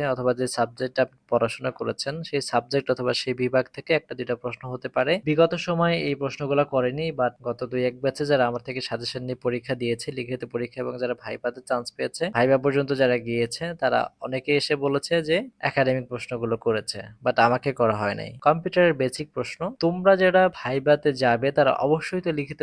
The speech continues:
পরীক্ষাটি দিয়ে যাবে এবং সেখানে একটি তোমাদের পরীক্ষা হয়ে যাবে, so এই প্রশ্নটা হওয়ার সম্ভাবনা নেই, but যদি হয়ও এক থেকে দুইটা প্রশ্ন হতে পারে। এরপরে সবার মনে একটা চিন্তা থাকে যে প্র্যাকটিক্যালি কিছু করে দেখাতে হবে কিনা। আমি বলবো একদমই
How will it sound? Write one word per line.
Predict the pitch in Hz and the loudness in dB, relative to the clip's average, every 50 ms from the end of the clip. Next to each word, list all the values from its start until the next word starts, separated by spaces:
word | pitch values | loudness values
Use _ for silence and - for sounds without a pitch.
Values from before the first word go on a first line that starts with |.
| 139 131 | -6 -4
পরীক্ষাটি | 135 131 135 - 139 127 135 127 | -6 -8 -8 -10 -10 -10 -10 -6
দিয়ে | 123 123 120 107 | -4 -4 -2 -2
যাবে | 117 113 113 113 | -2 -2 -2 -6
এবং | 117 120 123 - - | -8 -8 -10 -10 -12
সেখানে | 127 117 - 131 123 123 120 | -14 -10 -8 -8 -6 -6 -8
একটি | - _ _ 123 | -10 _ _ -4
তোমাদের | 123 120 120 127 123 - | -4 -2 -2 -4 -4 -4
পরীক্ষা | 127 127 127 - 139 131 135 135 | -4 -6 -6 -8 -10 -10 -6 -2
হয়ে | 143 147 139 | -2 0 0
যাবে, | 143 147 160 165 - | 0 -2 -2 -4 -4
so | - 156 143 | -4 -4 -4
এই | 139 - | -4 -6
প্রশ্নটা | - 135 131 - - 135 - - 135 131 131 - | -10 -10 -10 -8 -10 -8 -4 -2 -2 -2 2 4
হওয়ার | 143 139 139 135 - | 4 4 4 2 -2
সম্ভাবনা | 147 135 127 123 120 127 127 127 127 135 | -4 -4 -4 -2 -2 -2 -2 -2 -2 -2
নেই, | 151 165 156 | -2 0 0
but | 147 143 139 139 | -2 -2 -2 -2
যদি | 139 139 139 127 131 | -2 -2 -2 0 2
হয়ও | 127 127 147 180 180 160 | 2 4 4 4 2 2
এক | 147 - | 0 -4
থেকে | - 131 131 131 | -8 -8 -6 -6
দুইটা | 131 123 127 120 123 | -4 -4 -4 -4 -4
প্রশ্ন | 127 120 - - 151 139 139 | -4 -6 -4 -4 -6 0 0
হতে | 160 160 - 160 - | 2 4 4 4 6
পারে। | 117 107 98 95 95 - - 165 | 6 4 4 2 -2 0 0 0
এরপরে | 170 170 185 185 196 196 190 - | 4 6 8 8 8 8 8 8
সবার | 175 160 156 151 147 | 8 10 10 8 8
মনে | 151 147 147 | 4 2 2
একটা | 143 156 147 151 | 0 0 -4 -4
চিন্তা | 147 139 - 143 139 | -6 2 2 2 2
থাকে | 147 147 156 156 | 4 0 2 2
যে | 156 156 - - | 2 2 6 6
প্র্যাকটিক্যালি | 156 147 147 - - 156 165 160 156 147 147 | 8 8 8 4 0 2 4 4 4 2 -2
কিছু | 143 147 143 - | -6 -8 -4 0
করে | 131 123 117 127 | 0 0 0 0
দেখাতে | 113 123 123 - 131 127 | -2 -2 -6 -6 -2 -2
হবে | 127 127 131 127 | -2 -2 -2 -8
কিনা। | 139 139 160 214 240 214 - 147 | -6 -6 -4 -6 -6 -2 0 4
আমি | 156 160 160 | 6 8 8
বলবো | 160 160 156 170 160 147 | 8 8 10 8 8 8
একদমই | 147 139 165 160 165 170 | 8 6 4 6 6 6